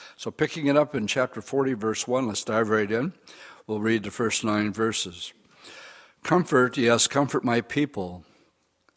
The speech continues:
says your God. Speak comfort to Jerusalem and, and cry out to her, that her warfare is ended, that her iniquity is pardoned.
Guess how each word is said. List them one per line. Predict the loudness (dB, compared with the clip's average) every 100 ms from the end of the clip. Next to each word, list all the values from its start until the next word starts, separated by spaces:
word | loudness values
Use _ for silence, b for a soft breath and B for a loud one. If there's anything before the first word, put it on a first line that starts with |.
| _ -8
says | 2 4 4
your | 2
God. | 0 2 2 2
Speak | 2 2 2
comfort | -2 -2 -2 0 -4 -2
to | -4
Jerusalem | 0 0 2 0 0 0 0
and, | 0 -4 B B B B
and | 0 0
cry | 6 8 10
out | 8 6 4
to | -6
her, | -4 -10 -10 -18 B B B B B B B B
that | 4 4
her | 6 6 4
warfare | 2 4 4 4 6 6
is | 2 0
ended, | 0 0 2 0 2
that | 0
her | 2 2
iniquity | 2 -2 -2 0 2
is | 0
pardoned. | -4 -2 2 2 0 -10 -14